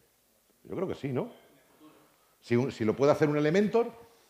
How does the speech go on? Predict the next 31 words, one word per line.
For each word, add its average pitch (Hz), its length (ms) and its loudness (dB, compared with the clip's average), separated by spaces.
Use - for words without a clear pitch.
¿vale? 165 260 2
Es 131 200 0
la, 123 80 2
es 110 200 -8
una 135 120 0
edición 160 320 2
casi 131 300 -2
del 98 160 -2
sitio, 143 400 -2
¿vale? 147 240 -2
Completa. 120 680 0
De 113 180 4
hecho, 170 220 2
en 190 180 2
Wix 214 340 0
hay 123 120 -2
muchas 170 280 -4
cosas 185 260 -2
que 113 120 -6
no 139 100 0
podemos 175 280 0
modificar, 170 600 -2
que 139 120 -2
sí 190 220 -2
podemos 190 360 4
modificar 123 560 0
con 110 140 -4
el 98 80 -2
editor 90 320 -2
de 80 80 -6
bloques. 78 400 -10